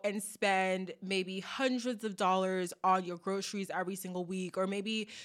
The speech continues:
you don't wanna have to pay this crazy premium price just to actually get some organic vegetables and some toilet paper that's better for the environment, I don't think you should have to compromise between choosing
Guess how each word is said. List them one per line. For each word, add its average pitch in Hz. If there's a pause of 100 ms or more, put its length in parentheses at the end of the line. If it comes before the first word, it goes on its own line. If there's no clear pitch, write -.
(120)
you 226
don't 240
wanna 220
have 196
to 208
pay 196
this 185
crazy 262
premium 226
price 196
just 196
to -
actually 196
get 190
some 185
organic 185
vegetables 196 (320)
and 226
some 214
toilet 311
paper 196 (280)
that's 214
better 180
for 196
the 185
environment, 180
I 214
don't 233
think 233
you 208
should 196
have 190
to 185
compromise 233
between 190 (300)
choosing 240